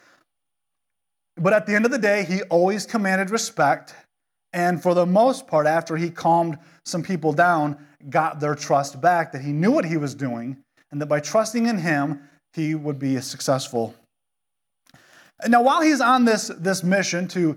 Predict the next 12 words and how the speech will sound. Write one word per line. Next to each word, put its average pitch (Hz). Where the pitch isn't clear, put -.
to 165
circumnavigate 190
the 160
globe, 180
get 214
to 240
the 214
East 190
Indies, 180
he's, 190
he's 214
also 269